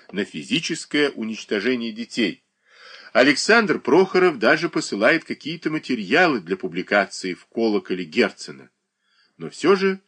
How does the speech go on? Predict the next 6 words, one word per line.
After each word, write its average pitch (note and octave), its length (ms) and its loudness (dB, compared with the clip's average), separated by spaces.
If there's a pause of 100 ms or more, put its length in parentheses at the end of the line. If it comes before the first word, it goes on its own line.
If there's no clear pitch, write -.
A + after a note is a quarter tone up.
(140)
в - 60 -20
конце - 300 -8
концов, A2+ 560 -6
отступают. - 840 -12 (840)
Они B2+ 340 4
бойцы, G3+ 800 2